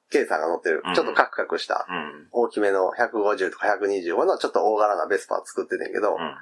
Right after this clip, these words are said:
Speaker 1: そこを工場ごとエルエムエルっていうメーカーに
Speaker 2: あー。
Speaker 1: 売却して、
Speaker 2: うん。
Speaker 1: エルエムエルスターデラックスっていう、
Speaker 2: あー、なんか聞いたこと
Speaker 1: ほぼほぼベスパみたいなやつが。
Speaker 2: あー。はいはいはい。四角いやつ。
Speaker 1: うん、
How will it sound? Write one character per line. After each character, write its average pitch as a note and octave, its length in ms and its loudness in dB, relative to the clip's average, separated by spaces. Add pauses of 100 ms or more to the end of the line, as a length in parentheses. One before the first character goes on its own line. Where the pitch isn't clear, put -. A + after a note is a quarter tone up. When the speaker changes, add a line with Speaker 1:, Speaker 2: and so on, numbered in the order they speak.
(300)
Speaker 1:
そ C3+ 180 -2
こ C3 680 2
を - 80 -10
工 A2+ 240 0
場 G#2+ 240 2
ご G2+ 140 2
と - 380 0 (300)
エ G#2+ 60 2
ル G#2+ 160 4
エ G#2 60 2
ム G2+ 160 0
エ G2 60 4
ル F2 140 -4
っ - 60 -20
て - 80 -10
い D2 60 -4
う D#2+ 60 -6
メ F2+ 120 0
ー D#2 60 -4
カ - 140 -2
ー - 60 -6
に - 60 -18 (120)
Speaker 2:
あ G#2+ 80 2
ー。 G2+ 760 4
Speaker 1:
売 G2 160 4
却 F#2 200 0
し - 100 -16
て、 A2+ 220 2
Speaker 2:
う - 260 -8
ん。 - 20 -8
Speaker 1:
エ A2+ 60 2
ル A#2+ 200 4
エ A2+ 80 0
ム A2+ 180 0
エ G#2+ 120 2
ル F2+ 80 -2
ス - 120 -6
タ C3 180 6
ー B2+ 40 0
デ B2+ 100 4
ラ B2 100 4
ッ - 40 -10
ク - 160 -20
ス - 180 -16
っ - 20 -
て F2 80 0
い - 20 4
う、 F2 80 4
Speaker 2:
あ E2 140 0
ー、 - 20 -4
な E2+ 160 2
ん D#2 40 -4
か - 60 -8
聞 - 40 -6
い - 40 -12
た - 60 2
こ F3 80 4
と F3+ 60 4
Speaker 1:
ほ F3+ 100 4
ぼ E3 80 2
ほ D#3 120 4
ぼ A2+ 40 -4
ベ D3+ 120 2
ス - 100 -8
パ A2 100 4
み F#2+ 100 -6
た G#2+ 60 4
い - 40 6
な - 60 4
や - 60 -2
つ - 20 0
が。 G#2+ 120 4
Speaker 2:
あ - 60 4
ー。 F2 840 -2
は E2+ 80 4
い D#2+ 40 2
は D#2 180 2
い D2 40 -4
は C#2+ 160 0
い。 - 40 -16 (440)
四 - 120 -8
角 - 240 0
い - 20 4
や C#2+ 100 2
つ。 C2+ 120 -8
Speaker 1:
う - 20 -2
ん、 G#2 280 0